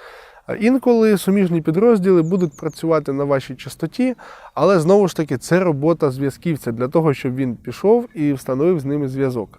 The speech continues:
Або ви віднесли їм рацію і сказали: «Ми працюємо так-то, так-то». Ну, і штаб має з цим також працювати. Тому що, якщо немає взаємодії штабу, ну, ви можете бути як, е, сліпе кошеня, просто знаючи, що приблизно там свої, приблизно там.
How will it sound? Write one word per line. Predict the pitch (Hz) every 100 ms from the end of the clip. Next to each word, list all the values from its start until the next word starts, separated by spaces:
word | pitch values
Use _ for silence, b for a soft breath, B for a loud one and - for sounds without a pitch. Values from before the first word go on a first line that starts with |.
| _
Або | - 165 240
ви | 170 135
віднесли | 123 143 151 - 127
їм | 127
рацію | 185 240 - 175
і |
сказали: | 147 156 147 123 107 107
«Ми | 160
працюємо | 165 131 - 135 117 110
так-то, | 117 113 -
так-то». | - 226 233 - 214 B B B B B B
Ну, | 190 233 - _ _
і | 165
штаб | - - 151 214 214 - _ _
має | 135 170 190
з | -
цим | 165 170
також | 151 151 139
працювати. | - 131 147 131 113 - b b b -
Тому | 180 202
що, | -
якщо | 170 - 185
немає | 175 180 160
взаємодії | 139 147 151 151 165
штабу, | 135 190 233 208 165
ну, | 143 135
ви | 175 208 185 143
можете | 139 170 165 151
бути | 143 175 156 127
як, | 131 - -
е, | 131 127 117 B B
сліпе | - 147 147 165
кошеня, | 156 - 196 254
просто | - 170 - 143
знаючи, | 165 170 151 -
що | 135 131
приблизно | 151 165 175 165 165
там | 220 247
свої, | 214 202 180
приблизно | 131 - 156 160 156 151
там. | 127 107